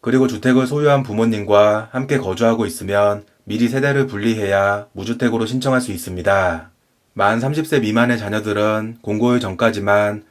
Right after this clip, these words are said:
같은 주민등록에 등록하면 부양가족 점수 받을 수 있으며 일반 공급 일 순위 신청을 위한 세대주 변경은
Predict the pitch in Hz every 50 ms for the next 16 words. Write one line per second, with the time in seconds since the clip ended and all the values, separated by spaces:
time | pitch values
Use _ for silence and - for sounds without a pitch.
0 | _ _ _ - - 98 - 143 139 131 117 110 113 117 117 117 117 117 113 117
1 | 110 110 101 104 110 110 113 - 98 95 101 101 104 104 104 107 113 113 110 -
2 | 101 107 113 117 117 117 117 110 - 95 92 95 92 - 101 101 104 104 104 107
3 | 104 - 92 95 110 110 - 104 90 - - 82 95 107 107 104 98 90 85 82
4 | 82 _ _ _ _ _ _ _ _ - 104 107 113 123 135 139 139 139 131 131
5 | 135 143 143 - 147 139 135 131 123 143 139 135 143 135 135 127 117 101 104 101
6 | 104 107 107 107 107 110 113 - - 135 135 139 139 131 135 127 120 98 98 101
7 | 101 101 101 104 107 104 104 107 110 113 -